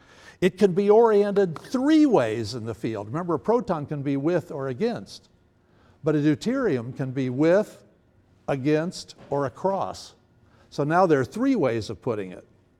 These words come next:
So if you have two of them with three ways, <laughs> it turns out what you get instead is a one, two, three,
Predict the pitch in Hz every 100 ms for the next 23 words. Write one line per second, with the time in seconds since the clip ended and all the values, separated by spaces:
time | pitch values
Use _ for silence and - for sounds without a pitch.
0 | _ _ _ - - - 165 156 180 156
1 | 175 - - 277 240 151 139 147 139 135
2 | - 202 247 262 165 120 113 120 - -
3 | - - 113 _ - - - - 143 185
4 | 190 170 160 151 165 - - _ - 165
5 | 160 147 160 147 - - 143 123 - 160
6 | 151 156 139 131 139 165 175 170 131 _
7 | - 165 160 160 139 - 190 254 190